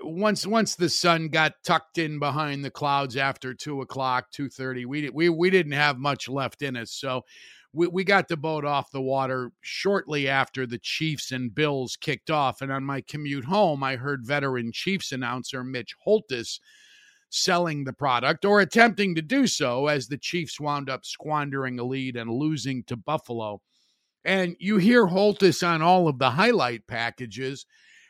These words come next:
Eh, he brings it. He sells those Kansas City touchdowns. "Touchdown, Kansas City."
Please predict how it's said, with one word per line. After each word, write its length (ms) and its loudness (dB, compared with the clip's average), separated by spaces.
Eh, 120 -2
he 320 2
brings 680 0
it. 160 -6
He 180 -2
sells 760 2
those 340 4
Kansas 600 -2
City 320 -2
touchdowns. 880 -2
"Touchdown, 1080 2
Kansas 1080 0
City." 360 2